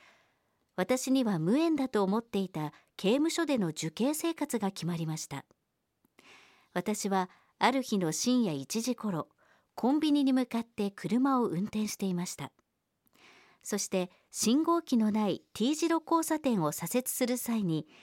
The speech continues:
タイヤが何かに乗り上げたような感触が伝わってきました。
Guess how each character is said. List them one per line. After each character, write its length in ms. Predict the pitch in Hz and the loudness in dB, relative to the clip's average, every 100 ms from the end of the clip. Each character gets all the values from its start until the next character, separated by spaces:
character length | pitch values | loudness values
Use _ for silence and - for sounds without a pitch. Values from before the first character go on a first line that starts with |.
| - _ _ | -20 _ _
タ 140 | 202 | 0
イ 100 | 240 | 2
ヤ 140 | 240 226 | 2 2
が 120 | 208 | 0
何 300 | 175 269 277 | 2 2 0
か 140 | 233 | 0
に 140 | 202 160 | 0 0
乗 120 | 160 | 0
り 160 | 214 311 | 2 0
上 80 | |
げ 140 | 320 311 | 0 -2
た 120 | 277 | 0
よ 180 | 262 277 | 2 2
う 60 | |
な 120 | 233 170 | 0 -2
感 260 | - 185 | -2 -2
触 240 | - 202 196 | -2 -4 -4
が 140 | 190 | -4
伝 240 | - 147 | -4 -8
わ 80 | 160 | -6
っ 60 | 170 | -6
て 100 | 170 | -8
き 140 | - | -6
ま 100 | 156 | -6
し 100 | 156 | -6
た。 200 | - 139 | -10 -14